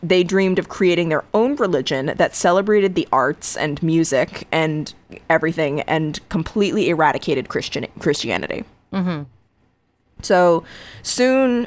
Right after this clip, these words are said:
Speaker 1: the girls became even more overly attached to the point of becoming withdrawn and actually getting physically sick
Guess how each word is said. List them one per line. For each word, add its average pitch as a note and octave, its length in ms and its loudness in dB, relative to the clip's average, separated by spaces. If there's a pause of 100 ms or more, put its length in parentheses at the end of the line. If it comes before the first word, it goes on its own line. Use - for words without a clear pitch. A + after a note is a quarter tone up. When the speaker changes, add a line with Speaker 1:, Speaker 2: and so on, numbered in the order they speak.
(140)
Speaker 1:
the G3+ 120 -2
girls F#3 340 4
became F#3 500 2
even F3+ 300 2
more F#3 560 4
overly D#3 400 2
attached - 720 -2
to - 100 -4
the E3 80 0
point E3 380 0
of E3 260 2
becoming E3+ 560 -2 (460)
withdrawn F3 680 2
and G3+ 140 -2
actually - 360 -2
getting A#3+ 220 0
physically F#3 600 0
sick - 600 -2